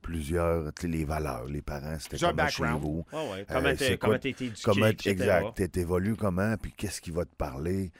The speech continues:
Speaker 1: euh, là-dedans, ça va venir, s-, souvent, il y en a qui c'est très tôt, parce que tu peux voir le, le travail de, d'avocat comme un travail, tu
Speaker 2: Mhm.
Speaker 1: peux le voir comme une vocation, mais tu peux le voir aussi comme ce que je vais appeler un modus vivendi, c'est-à-dire, t'es reconnu pour ça,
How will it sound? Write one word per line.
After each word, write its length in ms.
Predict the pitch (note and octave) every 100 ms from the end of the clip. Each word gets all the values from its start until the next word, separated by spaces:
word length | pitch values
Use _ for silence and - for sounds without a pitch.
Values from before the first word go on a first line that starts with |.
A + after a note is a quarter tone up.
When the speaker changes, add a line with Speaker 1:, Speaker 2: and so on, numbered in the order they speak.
| - - - -
Speaker 1:
euh, 460 | D#2 D2+ D2 C#2+
là-dedans, 420 | C2+ C#2 C2+ F2 G#2+
ça 140 | D#2
va 120 | D2 D#2
venir, 220 | F2+ G#2
s-, 240 | - -
souvent, 320 | - - F2 A2
il 80 | G#2
y 40 |
en 160 | E2+ F2+
a 60 |
qui 100 | -
c'est 160 | - D#2
très 260 | D2 D2
tôt, 160 | C2 D#2+
parce 160 | - D2+
que 80 | F#2
tu 140 | -
peux 140 | - A2+
voir 260 | G#2+ C3
le, 240 | C3+ A2 F#2 - _ _ _ - -
le 160 | D#2+ F2+
travail 680 | - E2+ D#2 F2+ G#2+ A2 G2+
de, 260 | D#2+ D#2+ D2+
d'avocat 460 | C#2+ D#2 D#2+ - G#2+
comme 220 | - G#2
un 100 | D#2+
travail, 640 | - D2 C#2 C2 F2 B2 -
tu 80 | A2+
Speaker 2:
Mhm. 60 |
Speaker 1:
peux 100 | G#2
le 60 | E2
voir 180 | F2+ G2
comme 220 | F2+ E2
une 160 | D#2
vocation, 760 | C#2 D#2+ - E2+ C2 - G2 A#2+ - - - - - -
mais 60 |
tu 100 | E2+ -
peux 100 | F#2
le 60 |
voir 140 | D#2+ F#2+
aussi 220 | E2+ A2
comme 200 | F#2+ F2
ce 100 | -
que 60 | D#2
je 60 |
vais 120 | C#2+ D#2
appeler 220 | D2 F#2
un 40 | F2+
modus 440 | E2 D2 E2+ F2
vivendi, 580 | D#2 D#2 D2+ C#2+ D2+ F#2+
c'est-à-dire, 520 | - D2 C#2 F2+ F2 - _ _ _ _ _ _ - - - -
t'es 120 | E2
reconnu 340 | - D#2+ D2 E2
pour 180 | D2+
ça, 140 | -